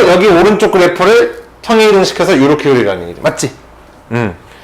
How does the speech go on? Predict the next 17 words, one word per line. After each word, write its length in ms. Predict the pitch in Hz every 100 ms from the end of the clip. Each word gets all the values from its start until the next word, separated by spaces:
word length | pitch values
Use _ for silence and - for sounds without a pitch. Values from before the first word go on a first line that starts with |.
| - -
그래서 380 | 165 175 180
여기 200 | 143 139 -
P가 220 | - 165
이일 220 | 117 107
때야. 220 | - 90 - - - - - - - - - - -
그럼 240 | 202 180
미분이 320 | 170 190 185
가능한 380 | - 139 131 113
거죠. 240 | 90 90 - - _ _ _ -
미분 280 | - 147 160
개수와, 300 | 170 - 127
좌우 220 | - 165 175
미분 220 | 160 151
개수가 240 | 135 143
영이 180 | 117 123
될 140 | 107
거니까. 240 | 95 90